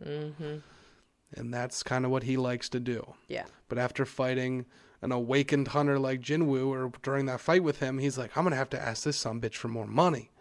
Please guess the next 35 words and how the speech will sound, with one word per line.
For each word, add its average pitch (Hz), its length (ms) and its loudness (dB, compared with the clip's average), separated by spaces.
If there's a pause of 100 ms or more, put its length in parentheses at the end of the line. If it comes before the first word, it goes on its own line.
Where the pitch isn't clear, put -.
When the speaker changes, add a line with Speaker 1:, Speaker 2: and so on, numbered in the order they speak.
Speaker 1:
Mm-hmm. 156 520 -6
Speaker 2:
This 202 200 10
ain't 127 300 4
worth 151 280 10
my, 156 380 8
my 147 240 6 (200)
fucking 127 320 -6
time 151 420 4
dealing 151 240 4
with 139 120 2
this 147 200 2
bullshit." 156 680 4 (100)
Speaker 1:
Yeah, 156 300 0
it - 100 -10
should - 140 -4
Speaker 2:
Well, 151 160 6
Speaker 1:
be 147 80 0
easy. 139 320 -4 (240)
Speaker 2:
he 151 100 4
never 151 200 6
gets 143 180 4
that 139 140 6
money 135 260 6
anyway, 131 340 4
'cause 123 140 -8
Jinwoo 135 480 2
fucking 127 420 -2
nerfed 135 280 0
his 120 120 -6
ass. 117 360 -10 (260)
Speaker 1:
Which 233 320 -2 (160)
is 202 400 4 (320)
due, 190 600 0 (1120)
uh, 170 200 -6 (140)
what, 214 100 -14